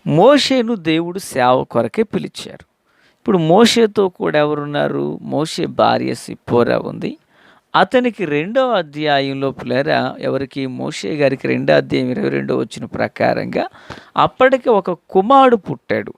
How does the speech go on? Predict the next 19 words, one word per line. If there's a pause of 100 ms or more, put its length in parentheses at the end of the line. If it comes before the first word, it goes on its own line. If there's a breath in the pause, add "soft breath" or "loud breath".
ఆ
కుమారుడు
పేరు
గెర్షోము, (100)
ఇరవై
రెండో
వచనంలో, (1400 loud breath)
"మోషే,
నేను
అన్య
దేశములో
పరదేశినై
ఉం-, (280)
యుంటిననుకొని
వానికి
గెర్షోము
అను
పేరు
పెట్టాను."